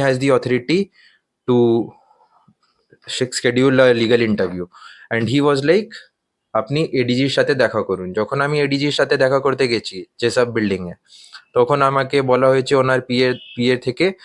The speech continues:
কি উনি এখন লাঞ্চ করছেন, আপনার কি ব্যাপার আছে আপনি দিন আমাকে, আমি কথা বলে দেখছি।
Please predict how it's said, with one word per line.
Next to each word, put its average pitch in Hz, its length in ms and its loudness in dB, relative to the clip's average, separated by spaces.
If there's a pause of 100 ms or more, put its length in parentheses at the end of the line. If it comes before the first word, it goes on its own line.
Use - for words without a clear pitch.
(300)
কি 127 140 0
উনি 127 240 0
এখন 147 240 -2
লাঞ্চ 131 280 0
করছেন, 92 440 -2 (360)
আপনার 123 340 0
কি 131 160 -2
ব্যাপার 127 300 2
আছে 131 180 2
আপনি 135 320 -2
দিন 117 320 -2
আমাকে, 95 340 -4
আমি 127 300 0 (180)
কথা 117 240 0
বলে 135 220 2
দেখছি। 107 440 -4